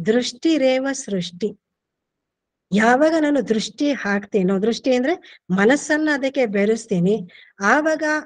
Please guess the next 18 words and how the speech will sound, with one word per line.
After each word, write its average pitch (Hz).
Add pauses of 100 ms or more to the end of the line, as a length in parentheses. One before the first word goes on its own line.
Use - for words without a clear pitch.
ಆ 233 (300)
ಆಬ್ಜೆಕ್ಟ್ 226
ಸೃಷ್ಟಿ 226
ಆಗತ್ತೆ. 175 (520)
ಯಾವಾಗ 294
ನಾನು 302
object 247
ಅನ್ನ 285
ಗುರ್ತಿಸಲು, 220 (540)
ಅದಕ್ಕೆ 254
ಹೆಸರು 254
ಕೊಡಲು, 208 (300)
ಅದನ್ನ 269
ನಾನು 269 (500)
ಯಾವುದೇ 247
ರೀತಿ 302
ಮನಸ್ಸನ್ನ 247
ಬೆರೆಸಲು, 196